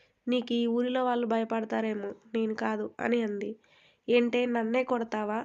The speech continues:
అని రామ్ సిరి మీద చెయ్యెత్తాడు. పక్క నుండి ఎవరో వచ్చి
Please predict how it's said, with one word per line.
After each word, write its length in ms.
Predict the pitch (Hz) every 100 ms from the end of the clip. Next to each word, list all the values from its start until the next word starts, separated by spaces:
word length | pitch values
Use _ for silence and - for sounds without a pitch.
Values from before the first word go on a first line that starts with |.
| -
అని 180 | 226 233
రామ్ 300 | 220 226 269
సిరి 260 | - 240 240
మీద 200 | 247 240
చెయ్యెత్తాడు. 640 | 233 233 214 208 214 202 - _ _ _ _ _ -
పక్క 220 | 233 233
నుండి 300 | 262 262 254
ఎవరో 300 | 240 226 226 240
వచ్చి 360 | 226 - 233